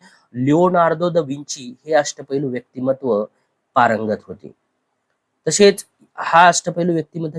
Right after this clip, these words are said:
चित्रकार म्हणून जगप्रसिद्ध ठरला. जगापुढे ओळखण्यामध्ये चित्रकार म्हणून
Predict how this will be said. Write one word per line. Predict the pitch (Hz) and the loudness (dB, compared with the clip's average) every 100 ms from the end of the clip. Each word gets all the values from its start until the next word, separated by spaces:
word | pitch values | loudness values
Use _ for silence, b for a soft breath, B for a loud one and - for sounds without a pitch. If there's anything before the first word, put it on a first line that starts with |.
| - | -14
चित्रकार | 165 - 180 185 180 | -14 -4 0 2 2
म्हणून | 170 165 170 | 0 -4 -8
जगप्रसिद्ध | 131 131 135 135 - 135 127 | -10 -10 -10 -12 -16 -16 -14
ठरला. | 120 120 98 87 - | -14 -12 -10 -10 -10
जगापुढे | 110 131 135 143 143 156 - _ _ _ _ | -6 -4 -2 -4 -8 -8 -12 _ _ _ _
ओळखण्यामध्ये | 123 135 135 131 131 135 147 156 - _ _ _ | 0 2 2 0 0 0 -2 -4 -12 _ _ _
चित्रकार | - 147 151 170 160 | -12 -6 0 2 2
म्हणून | 151 131 113 | 2 -4 -6